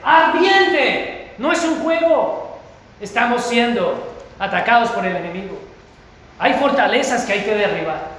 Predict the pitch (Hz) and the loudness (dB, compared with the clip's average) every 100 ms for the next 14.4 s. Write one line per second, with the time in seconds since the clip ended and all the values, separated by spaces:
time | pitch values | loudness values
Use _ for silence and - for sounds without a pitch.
0 | - - - 180 - 254 285 262 240 214 | -18 -20 -12 -6 -2 0 2 0 0 0
1 | 190 214 190 - - - - - - - | 0 -2 -4 -8 -14 -18 -20 -20 -20 -20
2 | - - - - - - 196 - 240 277 | -20 -20 -20 -20 -20 -14 -10 0 2 2
3 | 277 233 208 208 185 - 220 220 - - | 0 -2 -2 -2 -2 -2 -4 -4 -6 -12
4 | - - - - - - - 214 214 - | -18 -20 -20 -20 -20 -14 -4 0 0 0
5 | 220 208 185 302 349 277 247 277 320 320 | 2 2 2 4 4 4 2 0 0 0
6 | 226 226 262 285 254 226 196 202 - 247 | 0 0 0 0 0 -2 -4 -4 -2 0
7 | 302 214 180 - - - - 277 294 294 | 0 -2 -6 -10 -16 -20 -4 0 2 2
8 | 285 285 294 294 285 - - - 226 233 | 4 4 4 -2 -6 -12 -14 -6 -2 0
9 | - - - - - - 254 311 269 247 | 2 0 0 -6 -8 0 2 4 2 4
10 | 277 285 294 262 262 302 277 240 240 302 | 4 4 2 2 0 0 0 0 2 2
11 | 240 - - - - 277 302 269 226 220 | 0 -4 -8 -14 -4 0 2 2 0 0
12 | 185 - - - - - - - - 170 | -2 -6 -10 -14 -20 -20 -20 -20 -18 -12
13 | 160 185 185 185 185 165 156 156 160 147 | -6 -2 0 0 0 -2 -4 -4 -4 -6
14 | 147 156 143 | -8 -12 -12